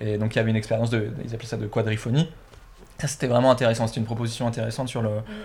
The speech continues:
Speaker 1: la, la, le, le procédé du live, quoi. Et en effet, en musique électronique, il y a beaucoup de questions, euh, autour du live. Mais déjà, même la question de, de est-ce qu'il faut en faire ?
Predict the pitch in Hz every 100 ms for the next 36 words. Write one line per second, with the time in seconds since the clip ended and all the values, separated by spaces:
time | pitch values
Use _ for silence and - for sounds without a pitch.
0 | - - 117 104 101 101 101 110 104 101
1 | 101 - - - 117 113 - - 117 131
2 | 117 123 123 117 113 110 107 - - -
3 | - - - - - 120 117 120 160 135
4 | 107 110 107 - 127 131 113 110 117 110
5 | - 120 - 127 110 101 - - 117 120
6 | 113 147 147 113 - - - - - -
7 | - 113 127 139 127 135 107 113 110 120
8 | 110 104 104 104 - - - - - 110
9 | 110 113 123 120 117 - 92